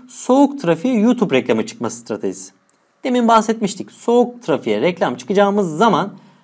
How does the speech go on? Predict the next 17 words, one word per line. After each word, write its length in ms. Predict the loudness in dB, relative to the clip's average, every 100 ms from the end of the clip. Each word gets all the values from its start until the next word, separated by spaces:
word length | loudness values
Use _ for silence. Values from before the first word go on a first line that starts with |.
| _ _
kitle 300 | -4 -2 0
çözümlerini 640 | -2 0 2 2 2 -2
kullanmamız 540 | -6 -4 -4 -2 -4 0
gerekiyor. 460 | 2 0 0 -2
Yakın 320 | 0 -2 0 -2
ilgi 240 | 2 2
alanı, 260 | 2 0 -2
pazardaki 500 | -2 0 -4 -8 -10
kitleler 380 | -4 -2 -2
gibi, 300 | -2 -2 -4 -4 -18 -20 -8
e, 200 | -2 -2
kitle 280 | -2 -4 -4
çözümlerinden 520 | -2 0 0 0 -2
yararlanmamız 720 | 0 2 4 4 4 2 -2 -2
gerekiyor 340 | -2 -2 -4
demiştik. 320 | -4 -8 -20 _ _ _ _ _
İkincisi 580 | -4 0 2 0 -2 -4